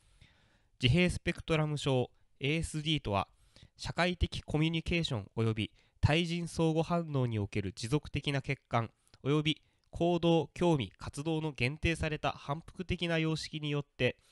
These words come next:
社会生活に支障を引き起こしている場合に診断されます。エーエスディーにおいては、言語コミュニケーションの困難が以前より指摘されてきており、それらは知的な遅れや言語面の遅れに関係なく生じます。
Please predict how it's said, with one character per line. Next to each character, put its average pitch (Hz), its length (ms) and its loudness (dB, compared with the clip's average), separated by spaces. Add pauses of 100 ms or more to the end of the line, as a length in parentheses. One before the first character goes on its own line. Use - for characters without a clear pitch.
(420)
社 - 160 -4
会 170 180 0
生 185 220 -2
活 147 240 -4
に 107 120 -6
支 - 120 -8
障 175 260 0
を - 20 0
引 165 120 -2
き - 40 -16
起 175 200 -2
こ 185 160 -2
し - 100 -6
て 147 100 0
い 135 60 2
る 127 120 -2
場 113 160 2
合 110 80 2
に 110 160 -4
診 117 260 -6
断 120 160 -2
さ 117 140 -6
れ 113 100 -4
ま 110 140 -4
す。 - 180 -12 (1500)
エ 123 100 0
ー 156 100 4
エ 190 40 -2
ス 185 160 -8
デ 196 100 -2
ィ 196 40 2
ー - 40 0
に 143 180 -2
お 123 100 -2
い 117 60 -2
て - 100 -4
は、 98 180 -2 (480)
言 135 220 2
語 170 140 2
コ - 100 0
ミ 160 100 4
ュ - 40 0
ニ 160 100 -2
ケ 170 200 -2
ー 165 40 -2
シ 139 120 -4
ョ 123 40 -2
ン 113 80 -8
の 101 80 -2
困 110 280 -6
難 95 180 -6
が 120 240 -2
以 127 120 -6
前 110 140 -4
よ 98 100 -6
り 95 120 -8
指 - 240 -6
摘 - 20 -14
さ 120 140 -4
れ 113 80 -2
て 113 120 -4
き - 120 -14
て 120 100 0
お 98 100 0
り、 92 160 -8 (480)
そ - 160 -6
れ 170 120 0
ら 175 100 2
は 104 180 -2
知 - 120 -8
的 160 240 2
な 165 100 2
遅 156 220 -2
れ 160 100 2
や 107 160 2 (240)
言 147 220 0
語 175 120 2
面 160 220 2
の 113 140 -6
遅 113 180 -2
れ 104 80 2
に 101 120 -6
関 147 220 -2
係 180 220 2
な 185 80 0
く - 100 -12
生 113 220 0
じ 104 120 -4
ま 92 120 -6
す。 - 220 -14